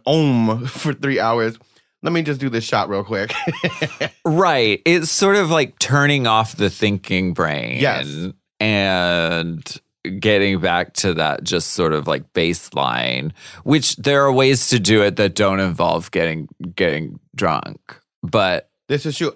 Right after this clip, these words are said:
Speaker 1: Also, I'm gonna
Speaker 2: It's a
Speaker 1: bring this up
Speaker 2: shortcut.
Speaker 1: 'cause we're talking about alcohol,
Speaker 2: Uh-huh.
Speaker 1: that it actually comes from the word, I think it's Arabic, for spirits. And then you know how, like, like, they
Speaker 2: They
Speaker 1: say
Speaker 2: call it
Speaker 1: they call
Speaker 2: spirits.
Speaker 1: it
Speaker 2: Yeah,
Speaker 1: spirits
Speaker 2: wine and
Speaker 1: because
Speaker 2: spirits.
Speaker 1: that is a way, 'cause when you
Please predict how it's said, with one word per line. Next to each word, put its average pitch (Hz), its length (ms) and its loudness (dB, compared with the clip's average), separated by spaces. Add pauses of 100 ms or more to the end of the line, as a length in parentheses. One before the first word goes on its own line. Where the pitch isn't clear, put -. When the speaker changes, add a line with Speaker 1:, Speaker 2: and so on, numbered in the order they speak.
Speaker 1:
Also, 202 560 0
I'm 147 120 0
gonna 139 140 2
Speaker 2:
It's - 100 0
a 110 40 0
Speaker 1:
bring - 80 0
this 147 80 0
up 92 160 2
Speaker 2:
shortcut. 117 280 -2
Speaker 1:
'cause 123 120 -6
we're 123 80 -10
talking 117 320 -4
about 123 200 -2
alcohol, 131 560 -4 (140)
Speaker 2:
Uh-huh. 90 220 -2
Speaker 1:
that 120 100 0
it 120 140 -2
actually 123 380 -2
comes 135 380 -4
from 120 420 -6 (260)
the 101 480 -8 (580)
word, 98 640 -2 (320)
I 90 60 -8
think 131 200 -8
it's 170 200 -10
Arabic, 87 560 -8 (500)
for 107 100 -8
spirits. - 760 -8 (640)
And 113 100 -2
then 113 80 0
you 117 40 0
know 120 100 0
how, 127 120 0
like, 113 180 0
like, 104 140 -4
they 104 100 -2
Speaker 2:
They 113 220 0
Speaker 1:
say 117 40 0
Speaker 2:
call 123 240 2
it 85 60 0 (160)
Speaker 1:
they 127 180 4
call 170 240 2
Speaker 2:
spirits. 123 60 2
Speaker 1:
it - 20 4
Speaker 2:
Yeah, 110 140 4 (160)
Speaker 1:
spirits 76 180 0
Speaker 2:
wine 101 240 4
and - 40 2
Speaker 1:
because 120 100 0
Speaker 2:
spirits. 101 560 -2 (100)
Speaker 1:
that 113 240 -4
is 110 300 0
a 104 80 -2
way, 101 320 0
'cause 104 180 -10
when 110 220 -2
you 107 80 -2